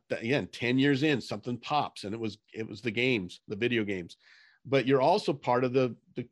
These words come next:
cable television generation, which, by the way, is one of the more unique generations out there.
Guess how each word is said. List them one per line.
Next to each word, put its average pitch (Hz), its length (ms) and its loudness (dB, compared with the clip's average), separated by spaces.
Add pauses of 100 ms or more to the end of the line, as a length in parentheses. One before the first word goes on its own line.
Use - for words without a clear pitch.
cable 156 280 2
television 170 560 2
generation, 98 640 -2 (220)
which, 208 320 4
by 185 160 6
the 165 60 4
way, 160 100 10
is 131 100 4
one 151 120 2
of - 20 2
the 143 60 4
more 139 180 4
unique 127 460 2
generations 110 800 -4
out 139 240 0
there. 113 220 4